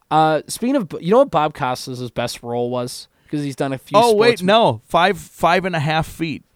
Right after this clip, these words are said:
Speaker 1: Oh, I was close.
Speaker 2: Five point, one point seven meters is
Speaker 1: Darn it.
Speaker 2: five point five feet.
Speaker 1: Ah.
Speaker 2: Five point six feet. So, so, wow, yeah, he's kind of a short guy.
Speaker 1: <laughs> And, uh, so, you know what Bob Costas' best role was?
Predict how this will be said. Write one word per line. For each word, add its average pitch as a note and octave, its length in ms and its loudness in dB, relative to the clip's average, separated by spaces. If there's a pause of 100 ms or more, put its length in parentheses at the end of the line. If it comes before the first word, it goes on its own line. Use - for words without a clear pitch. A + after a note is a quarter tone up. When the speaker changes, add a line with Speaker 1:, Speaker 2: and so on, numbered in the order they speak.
(180)
Speaker 1:
Oh, B3+ 60 6
I C4+ 320 10
was G3 160 -2
close. A#3 800 -4
Speaker 2:
Five E3+ 340 0
point, F#3+ 400 -4
one E3 280 -2
point G3+ 220 -4
seven E3+ 300 -4
meters D3 280 -8
is B2+ 140 -8
Speaker 1:
Darn A#3 580 0
it. C3 60 -2
Speaker 2:
five - 0 -
point F2 120 -10
five C3+ 320 -4
feet. B2+ 440 -14 (400)
Speaker 1:
Ah. D#3+ 80 -10
Speaker 2:
Five D3 260 2
point D#3 220 -2
six - 340 -8
feet. - 160 -14
So, D3+ 340 2 (420)
so, C#3+ 680 2 (460)
wow, A#2+ 200 -14
yeah, D#3 240 -6
he's C3 240 -6
kind E3+ 200 -10
of A2 80 -12
a - 20 -12
short G2 280 -14
guy. F2 260 -14 (180)
Speaker 1:
<laughs> - 200 -20
And, F3+ 300 -4
uh, E3+ 220 2 (200)
so, D#3+ 380 0
you F3 120 -6
know A#3+ 100 0
what G3+ 100 -4
Bob D3+ 200 0
Costas' C#3 320 -4
best A#2+ 260 -6
role A2+ 180 -6
was? B2 240 -6